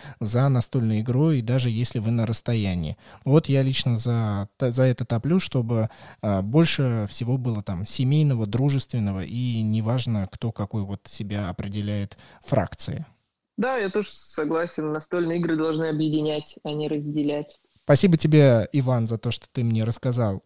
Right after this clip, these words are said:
Speaker 1: о своей, и не только своей, э, тейблтопии. Мы с тобой перейдём в закрытый выпуск.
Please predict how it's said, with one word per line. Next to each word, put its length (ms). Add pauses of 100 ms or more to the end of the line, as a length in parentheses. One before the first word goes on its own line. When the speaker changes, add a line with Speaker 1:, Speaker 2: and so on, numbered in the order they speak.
Speaker 1:
о 220
своей, 500 (260)
и 120
не 120
только 340
своей, 720
э, 460 (120)
тейблтопии. 840
Мы 180
с 40
тобой 220
перейдём 420
в 40
закрытый 500
выпуск. 460